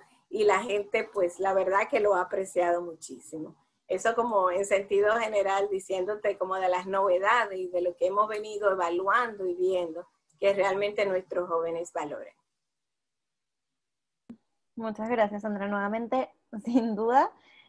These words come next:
Speaker 2: eh, pues la, la solución o la, o la mezcla, digamos, la,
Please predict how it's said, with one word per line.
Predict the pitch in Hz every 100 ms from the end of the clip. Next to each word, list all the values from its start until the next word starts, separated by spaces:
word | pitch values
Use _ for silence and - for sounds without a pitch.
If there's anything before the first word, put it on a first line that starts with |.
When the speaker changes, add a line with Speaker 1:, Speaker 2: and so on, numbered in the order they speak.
| -
Speaker 2:
eh, | 226 226 202 190 - - _ _ 214
pues | 233 214
la, | 220 208 -
la | 214
solución | 208 214 208 202 220 214 233
o | 269
la, | 262 226 208 - -
o | 214
la | 202 196 190 196 - -
mezcla, | - 196 208 226 - 233
digamos, | 214 196 202 208
la, | 202 190